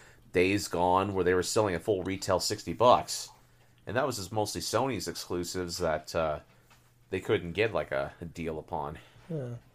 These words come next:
Speaker 2: So, like, Best Buy has it, they're selling the double pack for one twenty, which is the same price, but
Speaker 1: Mm-hmm.
Speaker 2: you get, like, Gigamax Meowth as a bonus for buying it.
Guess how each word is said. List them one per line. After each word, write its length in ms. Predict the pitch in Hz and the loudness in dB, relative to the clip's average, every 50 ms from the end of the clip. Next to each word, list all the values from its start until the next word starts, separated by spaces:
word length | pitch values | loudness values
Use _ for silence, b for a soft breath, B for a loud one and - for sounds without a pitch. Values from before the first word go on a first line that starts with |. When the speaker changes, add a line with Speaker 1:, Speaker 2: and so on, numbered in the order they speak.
| b b b b b | b b b b b
Speaker 2:
So, 520 | - - 208 202 196 190 185 185 - - - - | 6 12 12 12 12 12 12 8 4 -2 -6 2
like, 200 | 165 165 143 - | 2 2 10 12
Best 240 | 202 220 208 - | 12 12 12 10
Buy 220 | - 156 143 139 135 | 8 10 10 10 10
has 260 | 127 131 135 135 131 | 8 8 6 6 6
it, 260 | 131 127 - - - - | 4 2 0 -4 -4 -2
they're 120 | 143 127 | -2 0
selling 220 | - - 170 156 | 4 4 6 6
the 60 | 135 123 | 6 6
double 220 | 123 143 147 135 | 6 6 6 6
pack 220 | - 123 113 110 | 6 2 0 2
for 100 | - 123 | 0 0
one 200 | 123 117 123 127 | 0 2 2 2
twenty, 260 | 123 - - 123 117 117 | 0 0 -2 0 0 0
which 160 | 117 110 - | -2 -4 -4
is 60 | 123 117 | -6 -4
the 40 | 107 | -2
same 180 | - 120 113 107 | 0 0 0 2
price, 360 | 117 117 110 113 104 - b b b b b b b b b | 2 2 2 2 0 -4 b b b b b b b b b
but 220 | - 82 80 131 127 | -12 0 2 2 4
Speaker 1:
Mm-hmm. 80 | 123 123 | 4 2
Speaker 2:
you 60 | 120 | 4
get, 240 | 117 131 135 135 131 | 4 4 4 4 4
like, 340 | 127 123 120 117 - - - - - 147 | 2 2 2 2 -2 -8 -14 -10 -6 4
Gigamax 720 | 131 139 131 135 135 131 127 123 123 117 - - - - - - - - 143 | 4 6 6 6 4 4 4 4 4 2 0 -4 -12 -14 -16 -20 -12 -6 -2
Meowth 640 | 131 127 127 127 123 120 110 104 - - - - - - - - - - | 2 2 4 4 4 4 2 0 -4 -12 -18 -20 -20 -20 -20 -20 -14 -10
as 120 | - 120 | -6 -6
a 40 | 120 | -4
bonus 460 | 117 117 113 110 110 104 - - - | -2 0 0 0 -2 -4 -8 -10 -16
for 140 | - - 123 | -10 -8 -6
buying 300 | 120 117 110 110 110 110 | -4 -2 -2 -2 -2 -4
it. 120 | 110 110 | -6 -6